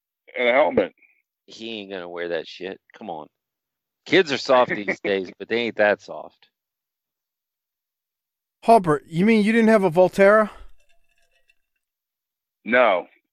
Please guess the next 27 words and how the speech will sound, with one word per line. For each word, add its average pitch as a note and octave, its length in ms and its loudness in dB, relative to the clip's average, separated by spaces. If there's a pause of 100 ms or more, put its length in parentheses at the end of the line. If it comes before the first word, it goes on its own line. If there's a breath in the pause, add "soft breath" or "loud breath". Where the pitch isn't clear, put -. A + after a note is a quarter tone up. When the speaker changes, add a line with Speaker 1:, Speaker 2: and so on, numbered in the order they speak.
Speaker 1:
It A2+ 100 -2
was, A2+ 220 -4
like, A#2 180 0
the A2 100 -6
cheap B2 320 -6
one A#2 120 -4
you G#2+ 80 -6
get A2 240 -2
for, G2+ 140 -2
like, F#2 280 0 (540)
you A#2 120 -6
know, F#2 180 -2
ten A2 300 -4
ninety-nine G2 580 -2
or E2+ 80 -6
whatever. E2+ 520 -4 (340)
At G2 60 -10
least A2 200 -6
it G#2+ 60 0
was F2 160 -4
Speaker 3:
Gotcha. F2 180 -4
Speaker 1:
wooden. E2+ 300 -2 (920)
Speaker 3:
Gotcha. G2 380 -8
Okay. B2 360 -6 (180)
Well, C#3+ 300 -4 (640)
shit D#3 180 -4
happens. B2 380 0